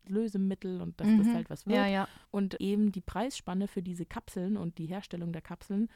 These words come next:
Speaker 1: eine sehr große Wertschöpfungskette eben für Nestle hat.
Speaker 2: Aber magst du gerne Instant-Kaffee oder hast du sowas daheim?
Speaker 1: Ah, ich mag den Geschmack schon, einfach weil das
Speaker 2: Mhm.
Speaker 1: mich daran erinnert, wie ich mit meiner Mama früher mal mitgeflogen bin.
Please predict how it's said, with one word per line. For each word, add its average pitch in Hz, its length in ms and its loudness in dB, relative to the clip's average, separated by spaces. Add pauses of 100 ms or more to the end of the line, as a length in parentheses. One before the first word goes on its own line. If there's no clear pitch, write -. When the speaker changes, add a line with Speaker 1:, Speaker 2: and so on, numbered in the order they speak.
Speaker 1:
eine 214 320 0
sehr 233 220 -4
große 196 380 -8
Wertschöpfungskette 165 720 -10
eben 160 220 -8
für 160 260 -8
Nestle 196 340 -8
hat. - 200 -18 (260)
Speaker 2:
Aber 196 280 2
magst 214 320 -2
du 277 80 -6
gerne 247 280 -2
Instant-Kaffee 247 600 -6
oder 202 160 2
hast 196 160 -4
du 214 40 0
sowas 202 280 -2
daheim? 190 400 0 (160)
Speaker 1:
Ah, 170 120 -4
ich 185 160 -6
mag 185 200 -4
den 208 120 0
Geschmack 180 360 -6
schon, 190 260 -6
einfach 190 340 -8
weil 185 140 -6
das 185 120 -2
Speaker 2:
Mhm. 202 120 8 (240)
Speaker 1:
mich 196 80 4
daran 185 320 -4
erinnert, 180 520 -4
wie 175 120 -4
ich 175 140 -8
mit 185 100 -8
meiner 170 220 -6
Mama 190 260 -4
früher 175 320 -6
mal 165 180 -4
mitgeflogen 156 600 -8
bin. 185 260 -2